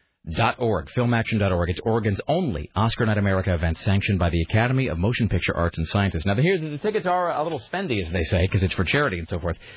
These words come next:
Uh, so we're gonna be giving away a pair of those to an, uh, involuntarily unemployed listener, and we're trying to give away, uh, some more on the air today.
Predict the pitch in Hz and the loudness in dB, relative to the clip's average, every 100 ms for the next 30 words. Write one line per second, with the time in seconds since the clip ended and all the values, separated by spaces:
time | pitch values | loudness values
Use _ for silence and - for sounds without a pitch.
0 | - - - 117 117 - _ _ - 139 | -20 -6 0 2 2 -2 _ _ -2 0
1 | 156 185 156 165 165 151 147 107 156 160 | 0 0 0 0 0 0 0 -2 0 0
2 | 131 110 107 - - 113 113 - 113 104 | 0 0 -2 -4 0 0 0 0 0 2
3 | - 143 139 139 123 135 127 117 107 113 | 0 0 0 0 0 0 0 0 2 0
4 | 101 110 101 95 - 151 165 165 - - | 2 2 2 0 -2 -2 -2 -2 -6 -20
5 | - 87 90 110 107 104 104 104 101 87 | -6 0 0 2 2 2 2 2 0 -2
6 | 82 90 101 92 90 90 85 87 | -4 0 2 2 2 2 2 2